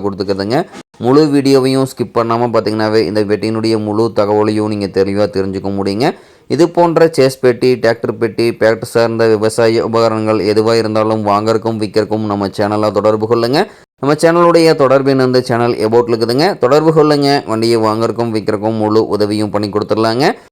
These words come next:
இந்த கரும்பு லோடு இழுத்து செல்லக்கூடிய பெட்டி பார்த்தீங்கன்னா, உங்களுக்கு ரெண்டாயிரம் மாடல், ரெண்டாயிரத்தி ஆறு மாடலு இரண்டு பெட்டியுமே புக்கோட இருக்குதுங்க. இருக்கிற கண்டிஷன்ல அப்படியே கொடுத்துட்றாங்க.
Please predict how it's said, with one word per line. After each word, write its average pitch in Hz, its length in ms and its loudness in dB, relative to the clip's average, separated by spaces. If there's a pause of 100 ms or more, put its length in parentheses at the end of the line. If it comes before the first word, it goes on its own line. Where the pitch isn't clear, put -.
(240)
இந்த 127 100 0
கரும்பு 160 380 4
லோடு 151 340 6
இழுத்து 123 240 -2
செல்லக்கூடிய 123 540 2
பெட்டி 110 260 0
பார்த்தீங்கன்னா, 113 500 0
உங்களுக்கு 107 400 0
ரெண்டாயிரம் 110 520 0
மாடல், 104 220 0
ரெண்டாயிரத்தி 104 380 0
ஆறு 101 180 2
மாடலு 101 420 0
இரண்டு 104 320 -2
பெட்டியுமே 104 420 -2
புக்கோட 101 480 0
இருக்குதுங்க. 98 480 -2 (100)
இருக்கிற 110 300 2
கண்டிஷன்ல 104 560 -2
அப்படியே 101 240 -2
கொடுத்துட்றாங்க. 98 600 -2